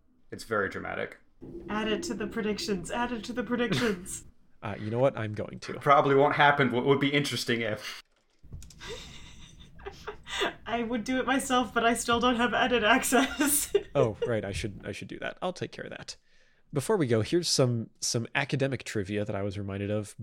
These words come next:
Speaker 3: by, by short chapters.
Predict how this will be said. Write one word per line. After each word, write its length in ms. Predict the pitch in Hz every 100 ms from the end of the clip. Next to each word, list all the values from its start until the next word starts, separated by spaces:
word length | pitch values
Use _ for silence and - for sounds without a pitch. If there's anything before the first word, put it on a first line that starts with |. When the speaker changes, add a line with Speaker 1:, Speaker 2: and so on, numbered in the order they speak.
| 110
Speaker 3:
by, 500 | 110 104 101 98 90 _ _ _ _ _ _ -
by 260 | 104 101 - _
short 440 | - - 113 -
chapters. 720 | - 107 - 117 120 - -